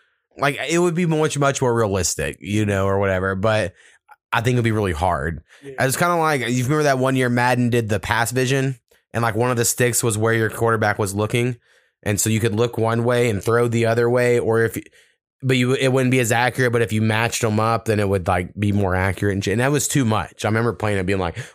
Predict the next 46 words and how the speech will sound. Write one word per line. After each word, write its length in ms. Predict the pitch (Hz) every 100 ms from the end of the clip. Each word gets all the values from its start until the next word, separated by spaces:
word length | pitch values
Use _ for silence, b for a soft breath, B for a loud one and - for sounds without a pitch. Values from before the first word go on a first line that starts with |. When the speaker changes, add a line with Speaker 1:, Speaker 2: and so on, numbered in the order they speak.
| _
Speaker 1:
"What 260 | 170 220
the 180 | - 98 -
fuck? 240 | 147 135 - -
<laughs> 80 | 208
I 100 | 175
mean, 160 | 175
how 140 | 156 185
are 100 | 185
we 160 | 170
many?" 540 | 139 131 156 160 131 113 B B
Speaker 2:
I 140 | 208
like 240 | 285 302 320
those 240 | 196 165
E 160 | 170 175
A 160 | 175
games. 440 | 185 147 143 165 160
Those 240 | 160 190
are 120 | 170
pretty 260 | 127 147 131
cool. 200 | 147 147
Speaker 1:
Yeah, 100 | 143
I 20 | 131
mean, 100 | 143
that's 180 | 190
one 120 | 214 175
that 80 |
added 240 | 107 120 95
it. 180 | 95 B B B B
I'm, 420 | 131 156 165 147 135 _ -
people 220 | 147 233
are 80 | 233
saying 240 | 170 180 139
the 40 |
new 140 | 131
Madden 340 | 123 120 113 107
looks 240 | 107 98
good, 460 | 101 104 95 92 85 -
but 220 | 101 107
I'll 160 | 95 117
have 140 | 123
to 80 | 107
see 160 | - 101
it 120 | 87
to 80 | 85
believe 320 | 87 85 80
it. 140 | 82